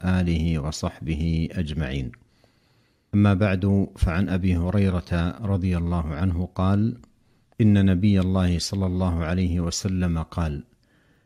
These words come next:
"إذا قضى الله الأمر في السماء، ضربت الملائكة بأجنحتها خضعانا لقوله، كأنه سلسلة على صفوان،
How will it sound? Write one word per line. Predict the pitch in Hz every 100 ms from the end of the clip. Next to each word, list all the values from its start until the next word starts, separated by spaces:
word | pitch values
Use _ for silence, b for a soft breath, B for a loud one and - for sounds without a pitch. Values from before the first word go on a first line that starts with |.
| b b
"إذا | 98 95
قضى | 92 110 104
الله | 101 95 98 90 82 92 92 -
الأمر | 95 101 95 85
في | -
السماء، | 92 - 85 87 95 - _ _ -
ضربت | 104 104 98 85 -
الملائكة | 90 85 85 90 - - - 87 92
بأجنحتها | 80 - 98 85 92 92 113 107 104 98 110 110 -
خضعانا | - 110 92 76 95 107 113
لقوله، | 107 95 87 87 82 71 - b b b b b b b
كأنه | - 92 110 104 92 95 85
سلسلة | - 117 101 - 107 107 107 113 113 113
على | 92 95 87
صفوان، | - 85 - 85 73